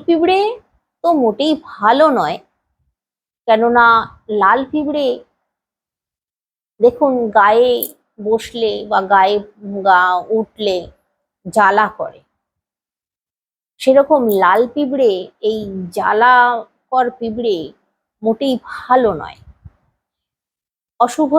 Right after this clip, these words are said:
তো বটেই। কিন্তু যদি এই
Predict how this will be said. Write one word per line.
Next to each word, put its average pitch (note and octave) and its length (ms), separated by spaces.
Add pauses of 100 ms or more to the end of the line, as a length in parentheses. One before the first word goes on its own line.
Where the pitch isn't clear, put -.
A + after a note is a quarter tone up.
(120)
তো - 60 (140)
বটেই। F3+ 420 (960)
কিন্তু D#4 340 (160)
যদি B3+ 320 (500)
এই A#3 140